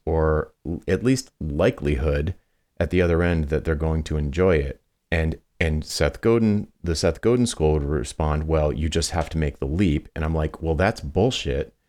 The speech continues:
because that's the whole problem with this conversation." So, like, they're like, you know, the problem is, and I started to say this before, it, like, has a lot, my advice to someone has a lot to do with their current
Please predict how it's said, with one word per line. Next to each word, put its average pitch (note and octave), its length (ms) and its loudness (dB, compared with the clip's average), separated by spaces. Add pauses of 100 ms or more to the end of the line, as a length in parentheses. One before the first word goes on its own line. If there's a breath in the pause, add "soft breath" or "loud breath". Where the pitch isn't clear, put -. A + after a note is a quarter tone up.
(140)
because E2 260 -2
that's G2 280 0
the F#2 120 0
whole F#2+ 260 2
problem F2+ 520 0
with D#2 100 0
this - 160 -4
conversation." E2+ 840 -2
So, - 140 -2
like, E2+ 300 2 (320)
they're F#2 140 2
like, E2 320 2 (360)
you G2+ 80 2
know, D#2+ 120 0
the - 120 -10
problem B2+ 360 2
is, E2 420 0
and E2+ 160 2
I E2+ 80 4
started A2+ 360 0
to F2 100 -2
say D#2+ 180 2
this D2 320 -2 (360)
before, F2+ 500 2
it, - 180 -4
like, E2 160 0
has F#2 160 -2
a F#2 60 2
lot, E2+ 360 2
my F2+ 220 2
advice F#2 320 2
to - 100 -8
someone G#2+ 260 0
has F2 120 -2
a C#2+ 60 2
lot D#2+ 260 0
to E2 100 -6
do E2 120 0
with E2 140 0
their C2+ 120 -2
current D#2 600 0